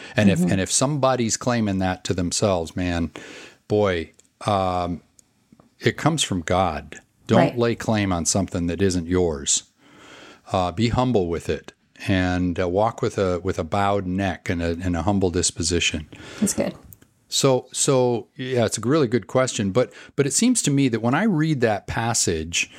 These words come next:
Speaker 1: there are a couple of charac-, there are a couple of descriptors. Anything that is apostolic is usually, number one, it's always moving. Rivers are always moving. You read Ezekiel forty-seven, the river's moving. It's flowing, flowing, flowing, flowing.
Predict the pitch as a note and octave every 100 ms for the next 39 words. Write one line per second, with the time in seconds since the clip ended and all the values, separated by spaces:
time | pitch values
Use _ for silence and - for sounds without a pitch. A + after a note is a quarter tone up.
0 | - - _ - A#2+ A2+ A2 - F#3 E3+
1 | B2 - A#2+ A2 - A2+ G#2 E3 D3 A2+
2 | F#2+ - - B2+ - F#2 E2 - G#3 B3+
3 | - E3+ C#3+ A#2 G#2+ A2+ - G#2 - G#2+
4 | G#2+ G2+ G#2+ G#2 A2+ B2 G#2+ G#2 G2+ A2+
5 | C#3+ B2+ G2+ F#2+ F#2 - A#2+ D3+ F3+ C3+
6 | G#2+ G2 F#2+ G#2 C#3 - _ _ _ _
7 | _ _ _ _ _ - - B2 C3+ C#3+
8 | A2+ A2 A#2 C#3 A#2+ A2+ G2+ E2+ D#2 F#2+
9 | A2 G#2+ G#2 A2+ A#2+ G#2 A#2 G#2+ A#2 F#2+
10 | F#2 A2 A2 G2 G#2 G2+ F2 D2+ - -
11 | - C3 B2+ A2 D2+ - - A#2 A2+ G#2
12 | - G#2+ G2 - G2+ E2 D2